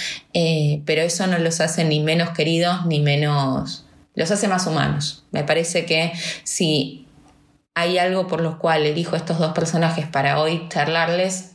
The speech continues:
es por eso. Bueno, díganme ustedes qué, qué piensan, qué,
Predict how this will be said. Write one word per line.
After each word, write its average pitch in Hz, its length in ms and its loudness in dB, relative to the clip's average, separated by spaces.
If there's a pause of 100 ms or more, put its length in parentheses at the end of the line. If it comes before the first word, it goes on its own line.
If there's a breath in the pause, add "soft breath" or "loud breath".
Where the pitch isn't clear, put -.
es 147 160 2
por 127 180 -2
eso. - 340 -4 (1000 loud breath)
Bueno, 180 480 0 (120)
díganme 175 480 2
ustedes 214 400 0
qué, 160 360 -2
qué 170 100 0
piensan, 202 640 0
qué, 147 720 2